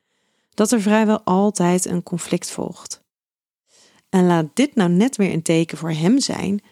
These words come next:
dat hij het gesprek dus beter niet had kunnen aangaan. Overigens wil hij niet dat zijn vrouw betrokken wordt bij de sessies,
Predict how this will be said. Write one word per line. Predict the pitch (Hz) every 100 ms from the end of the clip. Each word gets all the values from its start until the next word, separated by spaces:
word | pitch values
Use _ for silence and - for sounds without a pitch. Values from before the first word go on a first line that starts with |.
| _
dat | 185 170
hij | 175 180
het | 180
gesprek | - - 202 -
dus | -
beter | - 156 214
niet | 226 277 330 -
had | 185
kunnen | - 165 -
aangaan. | - 165 - - 190 165 _ _ _ _ _ _ _ _ _ _ _ _ _ _
Overigens | - 269 254 254 - 240 214
wil | 208 247 233
hij | 180
niet | 170 170 - - -
dat | 175 -
zijn | 185
vrouw | 160 160 151
betrokken | 160 - 165 -
wordt | 165 165
bij | - 85
de |
sessies, | - - - - 180 - -